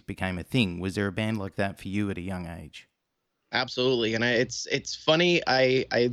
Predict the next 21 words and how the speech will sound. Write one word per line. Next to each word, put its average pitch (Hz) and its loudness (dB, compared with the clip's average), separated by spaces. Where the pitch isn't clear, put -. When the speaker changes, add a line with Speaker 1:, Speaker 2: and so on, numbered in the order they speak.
Speaker 2:
feel 170 6
like 147 4
I 131 4
just 127 0
had 127 2
this 113 -6
conversation 113 2
with 104 -2
someone 104 2
a 104 2
few 113 4
days 110 8
ago, 107 2
and 110 6
it's, 110 0
like, 110 2
fresh 117 4
for 107 2
me. 104 2
So, 113 4
like, 113 2